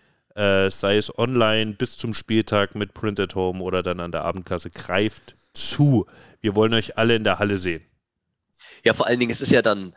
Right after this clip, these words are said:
Speaker 2: lange Pause. Es ist ja dann Sommerpause. Das heißt,
Speaker 1: Ewig,
Speaker 2: äh, letzte
Speaker 1: ewig.
Speaker 2: Chance, bis irgendwann in den Herbst hier, äh,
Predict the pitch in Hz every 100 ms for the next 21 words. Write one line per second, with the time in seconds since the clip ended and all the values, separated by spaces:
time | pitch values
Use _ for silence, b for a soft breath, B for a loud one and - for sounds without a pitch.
0 | b - 98 117 104 - 185 185 107 -
1 | - - 127 117 113 110 156 196 - 90
2 | 95 98 117 - - - 107 139 156 143
3 | 113 - - 113 113 135 139 139 135 -
4 | 165 202 - - 165 - - - - -
5 | 147 170 151 143 151 - 143 113 135 185
6 | - - - B B B B - 135 127
7 | 120 - 120 117 117 120